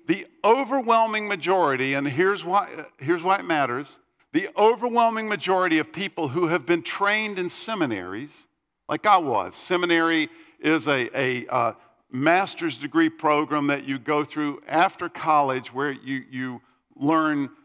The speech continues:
uh, m-, and many pastors do this, where you, you learn, you know, how to study the Bible and, and the, some of the mechanics of running a church. Uh, the overwhelming majority of people who've been trained in seminaries have been trained in this school of thought,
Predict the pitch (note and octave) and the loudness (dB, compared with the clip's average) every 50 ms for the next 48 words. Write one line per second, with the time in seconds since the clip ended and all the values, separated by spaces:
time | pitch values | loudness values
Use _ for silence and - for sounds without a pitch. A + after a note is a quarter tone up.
0 | _ _ - B2+ C3 C#3 C3+ D3 C#3+ E3+ E3 D#3 D3 D#3 D#3+ D#3+ E3 F3 E3+ D#3+ | _ _ -4 -2 -2 -2 -2 -2 -2 -2 -2 -2 -2 2 2 2 4 4 2 0
1 | D3+ D#3+ - - D3 C3+ C3 B2+ - - C#3 A#2 - - D3 C#3+ B2 B2+ - - | 0 -2 -4 -2 0 0 0 -2 -4 -10 -12 -10 -6 -4 -4 -2 -2 -4 -4 -2
2 | C#3 C#3 C3+ C3 C3 B2+ - - C3 C3+ C#3+ C3 C3+ C#3+ C#3 C3+ C3 B2+ A2 _ | -6 -4 -4 -4 -6 -6 -8 -8 -6 -4 -2 -2 0 0 0 0 -2 -4 -8 _
3 | _ _ _ - D3 C#3+ C#3 C3 A2+ A#2+ D3+ - D#3+ - - - D#3 D3+ D3+ D3+ | _ _ _ -4 -2 0 0 0 0 0 0 0 0 -2 -6 -2 -2 -2 -2 -2
4 | C#3 C#3 A#2+ - D#3+ D3+ D#3 D#3+ D#3 C#3+ C3+ D3 D3 C#3+ C3+ A#2+ A#2 A2+ - - | -4 -4 0 2 2 4 4 2 0 0 -2 -2 -2 -2 -2 -4 -6 -10 -10 -10
5 | B2+ C3 A#2 _ _ _ _ _ _ - C#3+ D3+ C#3 C3+ - - - - F3 F3 | -10 -10 -10 _ _ _ _ _ _ -4 -2 -2 -2 -2 -6 -8 -2 0 0 2
6 | F3 E3+ C#3 A#2+ D3+ C#3+ C#3 - - - D#3+ D#3+ D3+ D3 - - C#3+ C3 A2 C3+ | 0 0 -2 -2 -4 -4 -4 -4 -4 -4 -2 -2 -2 -2 -4 -8 -10 -6 -2 0
7 | D3 C#3+ C#3 B2+ A#2+ - - - - D#3+ D3 C3+ B2+ A2 - - - - _ _ | 0 0 0 -4 -6 -6 -8 -6 -2 0 0 0 0 -2 -6 -14 -16 -16 _ _
8 | _ _ _ _ _ - - D3 C3+ D3+ D#3 G3 G#3+ G3 A3 A#3 A#3+ A#3 A3 G#3+ | _ _ _ _ _ 0 2 2 2 4 4 4 4 4 2 2 2 0 0 -2
9 | G3+ D#3+ - G3+ A3 G#3 F#3 F3+ F3 E3+ - - F#3+ G#3 E3 G3 F3+ E3 E3+ F3+ | -2 2 2 4 4 4 4 4 2 2 0 -4 -4 -2 0 2 2 2 2 0
10 | E3 - - G#3 A3 A3+ A#3+ A#3 G#3+ G3+ E3+ - G#3 F#3+ F3+ E3+ D#3 D#3+ D#3+ - | -2 -2 0 2 2 2 2 -2 -4 -6 -6 -4 -4 -2 0 2 2 2 0 0
11 | D#3+ E3 C3+ D#3+ D3 - - - G3+ G3+ G#3 G3+ E3 D#3+ D3+ C#3 F3 F#3+ F3+ - | -2 0 0 -2 -2 -2 -2 0 2 2 2 2 0 0 0 2 0 0 0 -2
12 | - - F#3+ F3+ F3 E3 D#3+ - - C3+ A#2 F#2+ E2 D#2+ | -10 -4 -2 0 0 0 -2 -4 -4 -4 -2 -2 -4 -8